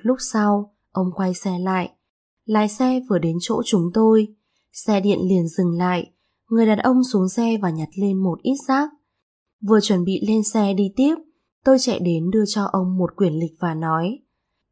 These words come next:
"Tặng ông cuốn lịch năm mới." Người đàn ông nhận lấy, tôi nói với ông, "Gặp nhau là duyên phận, tôi nói cho ông nghe phúc âm nhé." Ông hỏi, "Phúc âm gì vậy?"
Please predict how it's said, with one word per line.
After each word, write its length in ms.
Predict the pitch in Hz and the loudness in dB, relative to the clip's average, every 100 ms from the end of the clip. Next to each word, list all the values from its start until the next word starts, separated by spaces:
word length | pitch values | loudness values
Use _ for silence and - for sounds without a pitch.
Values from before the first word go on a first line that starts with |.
| _ | _
"Tặng 180 | 226 196 | 2 2
ông 200 | - 240 240 233 | 2 2 2 2
cuốn 160 | 196 170 | 2 4
lịch 220 | 220 208 - | 4 2 0
năm 260 | 196 185 185 | -2 2 4
mới." 440 | 175 170 220 - _ _ _ _ _ _ | 4 4 2 -4 _ _ _ _ _ _
Người 140 | 240 247 | 0 2
đàn 140 | 240 | 4
ông 260 | 220 262 254 | 4 4 4
nhận 160 | 226 - | 2 0
lấy, 520 | 175 165 175 302 - _ _ - | 0 2 0 -2 -8 _ _ -6
tôi 160 | 190 | -2
nói 260 | 185 175 160 | 0 -2 -2
với 140 | 180 175 | -4 -2
ông, 380 | 214 226 220 220 _ _ _ - | 0 0 0 -4 _ _ _ -4
"Gặp 280 | 220 214 | -2 -2
nhau 280 | 220 233 233 | 0 0 2
là 260 | 226 208 175 | 2 2 0
duyên 220 | 196 196 190 | 0 0 2
phận, 200 | 208 180 - _ _ _ _ | 2 2 -4 _ _ _ _
tôi 160 | 208 190 | -2 0
nói 220 | 190 170 | 0 -2
cho 140 | - 233 | -2 -2
ông 300 | 208 196 196 | -2 -2 -2
nghe 200 | 196 185 | -2 -4
phúc 140 | - 302 | -6 -4
âm 200 | 208 196 | -2 -2
nhé." 440 | 190 190 170 180 277 _ _ _ _ _ _ - | 0 0 0 -2 -6 _ _ _ _ _ _ -4
Ông 200 | 208 190 | -2 -2
hỏi, 360 | 202 202 160 160 _ _ _ _ _ _ - | 2 2 0 -4 _ _ _ _ _ _ -4
"Phúc 160 | 302 - | -2 0
âm 220 | 220 196 | 0 0
gì 260 | 190 196 165 | 2 0 2
vậy?" 380 | 190 180 - | 2 2 0